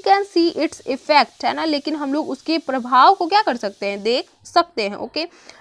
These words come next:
Let us examine the effect the force that force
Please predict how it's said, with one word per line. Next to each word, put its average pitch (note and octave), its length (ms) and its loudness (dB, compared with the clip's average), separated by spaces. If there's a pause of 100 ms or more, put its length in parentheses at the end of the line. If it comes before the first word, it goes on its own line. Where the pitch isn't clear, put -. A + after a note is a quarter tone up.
Let E4 160 2
us G#4+ 180 -2
examine C#4 600 0
the C#4+ 200 -2
effect D#4 260 0 (120)
the A#3 120 0 (120)
force D4 360 -2 (300)
that C4 320 2
force F#4 260 0